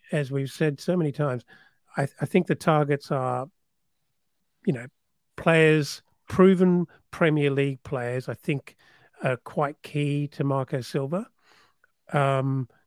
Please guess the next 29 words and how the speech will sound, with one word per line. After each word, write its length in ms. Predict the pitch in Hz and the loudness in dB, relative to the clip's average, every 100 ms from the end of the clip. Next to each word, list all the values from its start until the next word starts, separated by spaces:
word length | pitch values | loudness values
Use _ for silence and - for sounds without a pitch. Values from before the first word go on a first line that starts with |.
| _ | _
'cause 140 | 135 | -4
I 60 | 139 | -2
think 280 | - 147 - | 0 -4 -2
he, 240 | 143 139 | -8 -8
he 140 | - 151 | -6 -4
believes 400 | 143 135 131 120 | 0 2 2 0
there's 140 | 123 | -4
a 60 | 123 | -4
big 180 | 127 123 | -6 -6
adjustment. 500 | 120 120 - 180 208 _ - - - - | -4 -6 -4 -4 -4 _ -20 -20 -14 0
And 140 | 147 | 4
I 140 | 147 143 | 4 2
think 520 | - 165 160 147 - _ _ _ _ | -2 -2 -2 -4 -16 _ _ _ _
he's 280 | 175 185 185 | 0 2 2
looking 240 | 180 147 | 0 -2
for 120 | - | -4
players 600 | - 143 131 120 120 127 | -4 0 0 0 -4 -6
that 480 | 165 139 131 127 135 | -2 0 2 -2 -4
w-, 200 | - 151 - | -4 -6 -4
have, 120 | 160 123 | -8 -4
have 180 | 131 | -4
a 60 | 123 | -4
point 340 | - 127 123 | -2 -2 -2
to 80 | - | -6
prove. 480 | - 120 113 127 - _ _ _ _ _ - | -6 -4 -4 -8 -16 _ _ _ _ _ -2
And 100 | 151 | 0
so 140 | - 156 | 2 2
these 360 | 165 247 262 | 4 4 4
guys 540 | - 180 151 147 147 | 0 0 2 0 -2